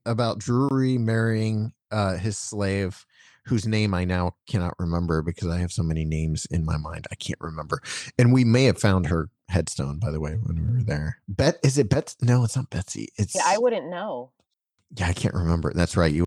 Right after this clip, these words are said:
Speaker 1: wouldn't. Um,
Speaker 2: <laughs>
Speaker 1: but there's, there has been, well, the thing is, you,
Speaker 2: <clears throat>
Speaker 1: there, you're not at fault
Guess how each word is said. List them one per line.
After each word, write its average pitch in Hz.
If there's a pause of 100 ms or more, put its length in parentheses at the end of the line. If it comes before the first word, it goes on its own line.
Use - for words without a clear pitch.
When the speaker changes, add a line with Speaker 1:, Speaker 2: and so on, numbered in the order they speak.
Speaker 1:
wouldn't. 78 (120)
Um, 101 (640)
Speaker 2:
<laughs> -
Speaker 1:
but - (340)
there's, 190
there 185
has 175
been, 156
well, 196
the 214
thing 294
is, 208
you, 220
Speaker 2:
<clears throat> -
Speaker 1:
there, 202
you're 202
not 240
at -
fault -